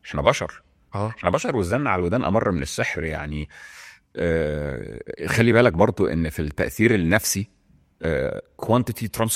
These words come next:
Speaker 1: quality، الكمية تغلب ال-، الجودة.
Speaker 2: فده مثلًا بيخليني أشك مثلًا؟
Speaker 1: ياهو.
Speaker 2: مم.
Speaker 1: خلي بالك، هو الميل الفطري إن عند البني آدمين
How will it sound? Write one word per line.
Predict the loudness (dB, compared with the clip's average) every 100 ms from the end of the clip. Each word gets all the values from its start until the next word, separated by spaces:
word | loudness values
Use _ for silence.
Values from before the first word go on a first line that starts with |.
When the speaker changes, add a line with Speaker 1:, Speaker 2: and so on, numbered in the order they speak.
| 0
Speaker 1:
quality، | 0 0 -6
الكمية | -6 -6 -2 2 4 4 2
تغلب | 2 2 2 0
ال-، | 0 -2 -4 -6 -4
الجودة. | 2 6 8 6
Speaker 2:
فده | 0 0
مثلًا | 0 0
بيخليني | 0 2 2
أشك | 2 2 0
مثلًا؟ | -4 -4 -10 _ _ -8
Speaker 1:
ياهو. | -4 0 4 6 6 2 -2 _
Speaker 2:
مم. | -14 -14 -16 _ -20 -18 -12 -12 2
Speaker 1:
خلي | 4 6
بالك، | 4 4
هو | 2
الميل | 4 4 4
الفطري | 2 -2 0
إن | 0 0
عند | -2 0
البني | 0 0 0
آدمين | 0 0 0